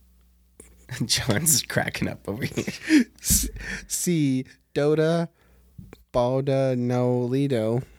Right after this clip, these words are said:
Speaker 1: Okay.
Speaker 2: Baldanolito. Or D, Droopy McCool.
Speaker 1: What was B?
Speaker 2: Cy Snoodles.
Speaker 1: I think it's Cy Snoodles.
Speaker 2: Final answer?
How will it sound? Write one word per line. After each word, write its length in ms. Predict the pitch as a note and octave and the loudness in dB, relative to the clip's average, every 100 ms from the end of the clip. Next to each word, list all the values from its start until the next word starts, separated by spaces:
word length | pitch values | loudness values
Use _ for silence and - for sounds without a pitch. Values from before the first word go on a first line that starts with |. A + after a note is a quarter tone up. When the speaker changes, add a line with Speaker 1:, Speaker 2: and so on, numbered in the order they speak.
| - - _ - | -20 -20 _ -16
Speaker 1:
Okay. 380 | - G#2+ A2 C3 - - | -4 0 0 -2 -6 -4
Speaker 2:
Baldanolito. 1040 | B2 C#3 C#3+ C#3 C3 B2+ D3 B2+ G#2+ A#2 C3 _ - - _ _ _ _ _ _ | 0 2 2 2 0 2 2 2 0 -4 -6 _ -20 -20 _ _ _ _ _ _
Or 420 | B2+ B2 B2 A2+ _ - | -2 2 2 2 _ -8
D, 600 | C#3 D#3+ D#3+ C3+ B2+ C3 D3+ _ | -6 0 2 2 0 -4 -10 _
Droopy 460 | D3+ C#3 D3+ D3 D#3+ | -8 0 0 2 0
McCool. 600 | D3+ C#3 - C#3 A#2+ - - _ _ - - - _ _ _ _ _ _ _ | 0 -4 -2 -2 0 -4 -8 _ _ -20 -20 -20 _ _ _ _ _ _ _
Speaker 1:
What 160 | F#2 A#2 | 0 2
was 120 | F#3 | 2
B? 380 | C#3+ G#2 A#2 - - - - _ _ _ _ _ _ | 0 0 2 0 -10 -20 -20 _ _ _ _ _ _
Speaker 2:
Cy 640 | - C3+ B2+ C3 C#3+ C#3 | -4 0 0 2 2 0
Snoodles. 880 | - - C#3 C3 C3+ - A#2 C3+ - - - - - - - - | -2 -4 0 2 2 0 -4 -2 -2 -4 -20 -20 -20 -20 -20 -18
Speaker 1:
I 80 | |
think 380 | - - D3+ F#3+ | -18 -10 -8 -6
it's 140 | C#4+ - | -6 -4
Cy 280 | - G#2 | -2 -2
Snoodles. 840 | G#2+ - A2 A#2+ C#3+ - - - - _ _ _ _ _ _ _ _ | -2 -2 0 0 0 -2 -6 -6 -8 _ _ _ _ _ _ _ _
Speaker 2:
Final 400 | - - C3 C3 | -20 -4 -2 0
answer? 360 | C#3 C#3 G3 | 0 2 2